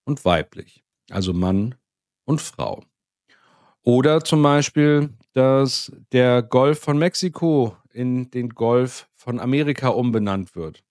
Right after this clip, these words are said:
Das ist jetzt zum Beispiel etwas, also ein Dekret, da könnte man jetzt drüber schmunzeln und sagen, „Na ja, ist halt, ne,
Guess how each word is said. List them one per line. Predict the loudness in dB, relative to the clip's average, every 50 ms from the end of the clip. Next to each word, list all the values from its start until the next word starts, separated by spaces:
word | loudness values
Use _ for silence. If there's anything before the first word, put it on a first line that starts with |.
| _ _ _ _ _
Das | -2 0 0 0
ist | 0 0 0
jetzt | -2 -2 -2 -2
zum | -2 0
Beispiel | 0 0 0 0 -2 -4 -4
etwas, | -4 -4 -4 0 0 0 0 0 -2
also | -6 -6 -4 -6 -6
ein | -6 -6 -6
Dekret, | -6 -8 -10 -12 -10 -2 0 2 2 2 0 -4 _ _ _ _ -20 -20 _ _
da | -4 -4
könnte | -4 -2 0 2 4 4 4 4 4 4
man | 4 4 4 4 4
jetzt | 2 2 -2 -4 -2
drüber | 0 2 2 0
schmunzeln | 2 2 2 2 2 0 0 -2 -2
und | -2
sagen, | -2 -2 -2 -2 -4
„Na | -6 -8 -12
ja, | -14 -16 -16 -14 -10 -10 -10
ist | -10 -10 -10
halt, | -10 -10 -10 -10 -12 _
ne, | -8 -6 -4 -4 -2 -2 -4 -6